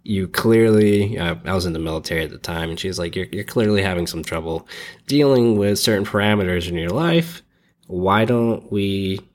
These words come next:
take a little trip to the hospital?"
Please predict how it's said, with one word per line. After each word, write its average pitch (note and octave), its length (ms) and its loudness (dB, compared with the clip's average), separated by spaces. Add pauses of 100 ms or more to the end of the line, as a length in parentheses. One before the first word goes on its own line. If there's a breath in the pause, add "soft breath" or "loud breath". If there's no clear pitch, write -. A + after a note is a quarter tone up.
take F3+ 180 -2
a G#3 40 6
little A#3 180 4
trip - 460 0 (420)
to B2+ 140 2
the D3+ 80 4
hospital?" D3+ 800 2